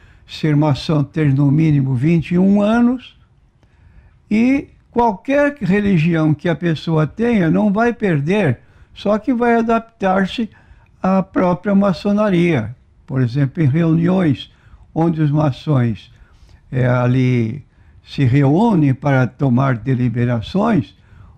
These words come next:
o deus da maçonaria é chamado Gadu, grande arquiteto do universo.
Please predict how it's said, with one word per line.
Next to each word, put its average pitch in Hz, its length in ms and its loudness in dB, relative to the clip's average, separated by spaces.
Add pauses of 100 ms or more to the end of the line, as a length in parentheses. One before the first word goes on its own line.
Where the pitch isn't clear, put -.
o 196 160 0
deus 220 520 0
da 196 100 2
maçonaria 165 1040 0 (400)
é 196 100 0
chamado 226 640 0
Gadu, 214 640 0 (1500)
grande 247 500 2
arquiteto 220 800 -2
do 196 100 0
universo. 175 840 0